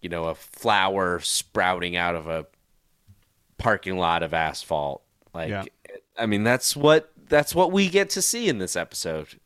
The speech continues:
Speaker 2: Mm-hmm.
Speaker 1: Uh, everybody working together to do something creative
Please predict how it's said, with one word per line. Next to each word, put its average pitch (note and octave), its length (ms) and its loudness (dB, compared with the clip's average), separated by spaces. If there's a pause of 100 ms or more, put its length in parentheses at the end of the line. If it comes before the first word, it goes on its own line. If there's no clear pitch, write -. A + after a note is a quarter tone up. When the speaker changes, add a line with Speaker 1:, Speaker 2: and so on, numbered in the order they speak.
(140)
Speaker 2:
Mm-hmm. A2 140 -6
Speaker 1:
Uh, F#2+ 400 0 (680)
everybody B2 440 0
working C3 440 -2
together B2+ 420 2
to G#2+ 120 -4
do G#2+ 160 -4
something B2 380 -2
creative A#2+ 840 2